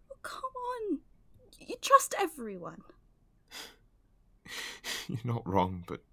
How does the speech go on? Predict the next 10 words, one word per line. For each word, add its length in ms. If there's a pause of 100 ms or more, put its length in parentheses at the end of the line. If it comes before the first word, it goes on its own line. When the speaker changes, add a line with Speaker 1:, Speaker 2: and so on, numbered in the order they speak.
(100)
Speaker 2:
but 120 (180)
not 240
for 120
this. 420
This 360
is, 340 (600)
it's 220
too 460
important. 760 (1800)
Speaker 1:
Fuck. 720